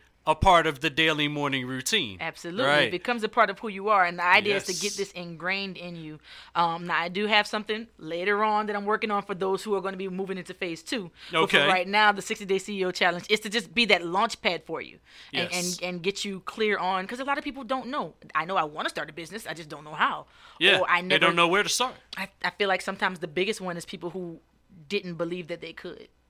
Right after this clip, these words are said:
Speaker 2: I've always wanted to start a business, and maybe they know exactly what they want their business to do, but they don't believe that they deserve it or that they are smart enough or that they have the resources or the money or, hey, listen, all you need is heart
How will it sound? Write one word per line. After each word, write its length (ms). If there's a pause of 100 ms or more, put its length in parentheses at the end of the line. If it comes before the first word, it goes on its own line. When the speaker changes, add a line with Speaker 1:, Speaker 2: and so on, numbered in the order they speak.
(420)
Speaker 2:
I've 100
always 240
wanted 260
to 60
start 200
a 40
business, 300
and 120
maybe 200
they 100
know 100
exactly 320
what 240
they 120
want 160
their 100
business 360
to 60
do, 220
but 140
they 100
don't 240
believe 460
that 180
they 160 (240)
deserve 380
it 80
or 80
that 160
they 180 (480)
are 120
smart 380
enough 440
or 80
that 120
they 100
have 160
the 60
resources 560
or 160
the 120
money 440
or, 120
hey, 260
listen, 460 (500)
all 180
you 140
need 160
is 100
heart 280